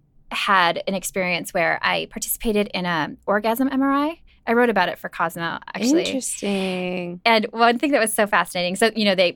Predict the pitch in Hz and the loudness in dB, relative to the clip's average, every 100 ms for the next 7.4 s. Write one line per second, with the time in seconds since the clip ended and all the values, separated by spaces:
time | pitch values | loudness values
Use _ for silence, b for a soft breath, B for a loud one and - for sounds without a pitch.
0 | _ - - 247 233 214 190 185 185 - | _ -4 0 2 2 2 4 2 0 -2
1 | 180 175 170 165 165 185 - 233 220 185 | -2 -2 -4 -6 -8 -14 -4 -4 -2 -4
2 | 185 - 165 135 202 - 226 214 196 185 | -2 2 2 2 -2 -4 0 2 0 -2
3 | _ - 190 - 202 190 190 185 240 302 | _ -2 0 2 0 0 -2 0 0 0
4 | 233 - 180 160 - _ 202 180 175 - | 0 -2 -2 -4 -8 _ -4 -4 -4 -2
5 | 165 190 175 - 190 180 180 175 156 - | 0 0 -4 -2 -2 -2 -6 -6 -4 -4
6 | 233 226 - 208 196 185 175 180 151 - | -4 -4 -6 -8 -10 -10 -2 0 0 -2
7 | 147 104 - 139 | -4 -4 -6 -6